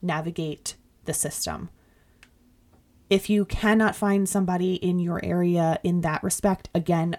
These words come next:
please contact us. I will find resources for you. Or you can just go straight to an attorney if you feel like that's the best course of action right away. And that is perfectly fine. Lawyers are there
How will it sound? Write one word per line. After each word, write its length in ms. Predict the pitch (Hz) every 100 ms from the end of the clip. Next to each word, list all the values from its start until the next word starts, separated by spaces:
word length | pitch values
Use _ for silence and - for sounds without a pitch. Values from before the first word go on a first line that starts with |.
| -
please 280 | 185 180
contact 520 | - 175 170 180 175 -
us. 340 | 175 170 - - _ _ _ _ _
I 140 | 175 175
will 120 | 170
find 280 | - 170 160
resources 600 | 147 - 156 - 175 -
for 200 | - 170
you. 320 | 175 208 214 - - - - _ _ _ _ _ _
Or 220 | - 269
you 160 | 254 247
can 160 | 240 214
just 220 | 208 -
go 120 | 202
straight 440 | - - 175 175 -
to 380 | - - 165 160 -
an 120 | 170
attorney 640 | 160 - 160 156 151 147 -
if 320 | 156 - 160
you 420 | 170 156 175 160 -
feel 260 | - 185 170
like 240 | 170 151
that's 280 | - 147 -
the 120 | -
best 240 | 160 147 -
course 220 | 156 -
of 100 | 151
action 420 | 139 - - 156
right 200 | 143 165
away. 360 | 160 - - -
And 140 | 170 170
that 140 | 151
is 160 | 160 - - _
perfectly 460 | - 214 185 - 202
fine. 420 | - 160 165 170 - _ _ _ _ _ _ _ _ -
Lawyers 400 | 170 165 160 170
are 100 | 208
there 420 | 185 175 165 165